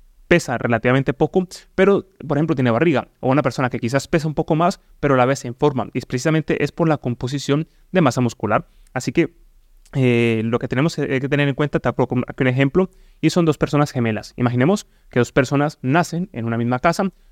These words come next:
son gemelos, son gemelas, toma la categoría que tú quieras, si es hombre o mujer, me da igual, y ambos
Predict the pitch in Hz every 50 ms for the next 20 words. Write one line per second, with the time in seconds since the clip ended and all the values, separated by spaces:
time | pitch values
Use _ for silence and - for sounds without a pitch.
0 | - - - 131 120 - - 127 113 120 147 185 220 226 - _ - - 110 -
1 | - 123 131 143 190 196 - - 123 113 - 139 120 117 117 117 117 113 - -
2 | 120 113 110 - 113 - 113 113 113 117 113 113 117 - 107 - 151 139 143 -
3 | 127 110 - 123 120 120 117 113 131 185 226 - _ _ _ _ _ _ _ -
4 | - 117 117 117 135 196 226 _ _ _ _ _ _ _ _ _ _ _ _ -
5 | _ _ _ _ - - 214 214 196 190 185 202 220 214 -